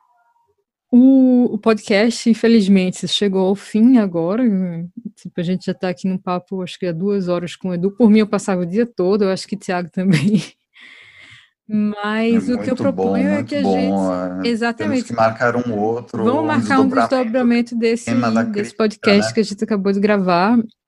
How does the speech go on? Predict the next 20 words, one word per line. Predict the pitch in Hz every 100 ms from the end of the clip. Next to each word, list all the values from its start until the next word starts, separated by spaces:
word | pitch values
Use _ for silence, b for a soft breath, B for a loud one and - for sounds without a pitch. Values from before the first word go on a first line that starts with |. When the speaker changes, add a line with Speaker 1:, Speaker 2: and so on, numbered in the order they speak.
| -
Speaker 1:
Eu | 202
só | -
tenho | 202 220 240
que | 262
agradecer | 233 226 208 - 208
ao | 202
Edu | 185 185 214 233
por | 208
ele | 196
ter | 208
aceito | 196 202 196
o |
nosso | 196 180
convite. | - 185 165 180 196 - 180
É | 170
sempre | - 208 214
uma | 208
alegria | 202 190 190 185
muito | 196 202
grande | 196 175 190 190 190 170